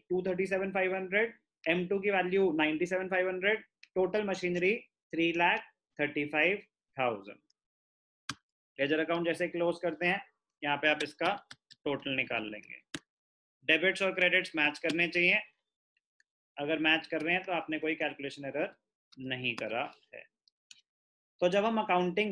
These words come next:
नहीं कर रहे थे, basic calculation कर रहे थे स्ट्रेट फॉरवर्ड, तो ये calculation तो हम वैसे भी कर सकते थे, तो लेकिन हमें accounts बनाने हैं, हिसाब किताब हवा में नहीं रखना, तो proper accounting करेंगे।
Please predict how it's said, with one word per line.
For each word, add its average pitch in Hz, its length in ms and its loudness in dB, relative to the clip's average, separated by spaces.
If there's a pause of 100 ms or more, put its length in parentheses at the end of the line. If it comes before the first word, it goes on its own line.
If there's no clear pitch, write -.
(120)
नहीं 165 280 2
कर 170 120 4
रहे 147 200 4
थे, 143 180 0
basic 156 360 0
calculation 175 500 0
कर 165 100 2
रहे 175 80 2
थे 214 140 2
स्ट्रेट 170 360 2
फॉरवर्ड, 147 460 4 (440)
तो 175 40 2
ये 185 120 4
calculation 175 480 0
तो 185 100 2
हम 185 80 0
वैसे 185 260 2
भी 202 100 2
कर 196 120 2
सकते 180 260 -2
थे, 180 140 4 (680)
तो 156 60 0
लेकिन 151 260 0
हमें 180 160 2
accounts 156 460 0
बनाने 131 380 0
हैं, 113 180 -8 (220)
हिसाब 156 380 0
किताब 170 340 0 (240)
हवा 151 260 4
में 170 140 2
नहीं 170 220 2
रखना, 139 320 -2 (480)
तो 156 80 -2
proper 156 320 0
accounting 165 520 0
करेंगे। 185 380 2